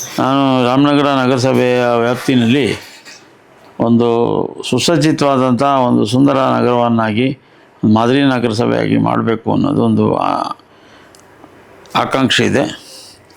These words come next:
ಆ ನಿಟ್ಟಿನಲ್ಲಿ ನಾನು ರಾಮನಗರದ ನಗರಸಭೆಯನ್ನು ಒಂದು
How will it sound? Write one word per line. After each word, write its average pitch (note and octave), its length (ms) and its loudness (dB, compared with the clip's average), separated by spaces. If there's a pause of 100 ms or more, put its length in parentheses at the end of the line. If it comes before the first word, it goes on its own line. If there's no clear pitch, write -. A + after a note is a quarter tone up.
(480)
ಆ C3 100 0
ನಿಟ್ಟಿನಲ್ಲಿ C#3+ 560 2
ನಾನು B2+ 380 0
ರಾಮನಗರದ A#2+ 920 2 (200)
ನಗರಸಭೆಯನ್ನು A#2 920 0 (1700)
ಒಂದು A#2 300 2